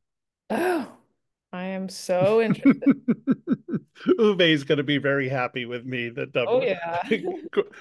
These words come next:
Speaker 2: going to possibly get Randy Moore in some Hirogato suits.
Speaker 1: Oh,
Speaker 2: That's
Speaker 1: yeah.
Speaker 2: amazing.
Speaker 1: Tell him I'm all, I'm all over that.
Speaker 2: I told you that I found something from your past that I
Speaker 1: Mm-hmm.
Speaker 2: saw while Googling.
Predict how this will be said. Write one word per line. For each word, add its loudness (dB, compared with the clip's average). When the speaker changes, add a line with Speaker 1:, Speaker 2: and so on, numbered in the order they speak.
Speaker 2:
going 2
to -2
possibly -2
get -2
Randy 0
Moore -4
in -8
some -8
Hirogato -4
suits. -10
Speaker 1:
Oh, -2
Speaker 2:
That's 0
Speaker 1:
yeah. -4
Speaker 2:
amazing. -8
Speaker 1:
Tell 0
him -4
I'm -12
all, -8
I'm -10
all -4
over -6
that. -8
Speaker 2:
I 4
told 2
you 2
that 2
I 0
found -2
something -4
from -4
your -2
past -4
that -4
I -4
Speaker 1:
Mm-hmm. -8
Speaker 2:
saw 0
while -2
Googling. -6